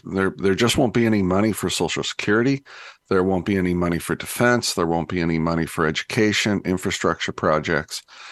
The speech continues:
The whole thing comes to a, to a screeching halt, in my estimation. And, uh, we have to start living within our means. And this means it, we can't look at this as a Republican or a Democrat problem.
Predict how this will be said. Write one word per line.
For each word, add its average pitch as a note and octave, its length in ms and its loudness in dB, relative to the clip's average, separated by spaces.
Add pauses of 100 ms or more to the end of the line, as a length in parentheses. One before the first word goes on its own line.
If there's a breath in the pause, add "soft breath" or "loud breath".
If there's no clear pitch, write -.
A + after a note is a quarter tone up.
(260 loud breath)
The F2+ 240 2
whole B2 180 2
thing B2+ 260 2
comes G#2 320 0
to D#2 180 0
a, D2+ 120 -4 (180)
to G2 180 2
a D2+ 60 0
screeching G2+ 540 0
halt, G2 420 0
in F#2 220 0
my A2 340 2
estimation. G#2+ 800 0 (720 loud breath)
And, E2+ 440 0
uh, D#2+ 320 0 (320)
we F#2 280 0
have G2+ 300 0
to A2 80 -2
start F2+ 320 2
living F2 300 0
within E2 260 -2
our D2+ 140 -2
means. D#2+ 440 -4 (100)
And G2 220 0
this C3+ 240 2
means A2+ 460 0 (340 loud breath)
it, G#2 140 -2 (100)
we G#2+ 180 0
can't B2+ 360 2
look A2+ 220 2
at G2+ 160 -2
this G2+ 220 0
as F#2+ 160 0
a F#2 80 0
Republican G2 760 0
or E2 180 -2
a D#2 80 -4
Democrat E2 540 -2
problem. - 460 -4